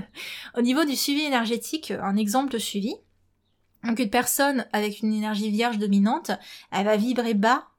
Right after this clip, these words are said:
parce que elle va souvent être très dure envers elle-même. Donc la notion de, parce que la notion de faire pour être, elle est omniprésente. Donc le suivi peut se concentrer sur la redéfinition de sa valeur,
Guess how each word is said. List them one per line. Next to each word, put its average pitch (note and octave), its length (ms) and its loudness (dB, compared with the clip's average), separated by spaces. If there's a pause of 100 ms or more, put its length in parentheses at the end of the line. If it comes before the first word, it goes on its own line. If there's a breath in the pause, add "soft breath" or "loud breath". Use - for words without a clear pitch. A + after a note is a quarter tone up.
(420)
parce - 360 -6
que - 120 -4
elle B3+ 180 2
va G3 100 0
souvent A#3+ 280 -4
être C4 160 -2
très - 180 -2
dure A3+ 220 0
envers G3+ 240 2
elle-même. B3+ 420 0 (340 loud breath)
Donc C4+ 540 -2 (240)
la A3+ 180 2
notion B3 360 0
de, G#3+ 280 2 (320)
parce A3 140 -4
que - 100 -2
la A#3 120 2
notion B3+ 260 -2
de A#3 140 0
faire C#4 680 0 (120)
pour G#3+ 260 -6 (120)
être, - 440 0 (420)
elle G#3+ 180 2
est C#4+ 300 -2
omniprésente. C#4+ 720 -2 (280 loud breath)
Donc A3 140 2
le A#3 80 0
suivi C4 380 0
peut B3 120 -4
se A#3 120 -8
concentrer A3+ 600 -4
sur - 180 -4
la G#3 140 2 (100)
redéfinition C#4+ 720 -2
de - 80 -4
sa G#3+ 140 -2
valeur, G#3 340 2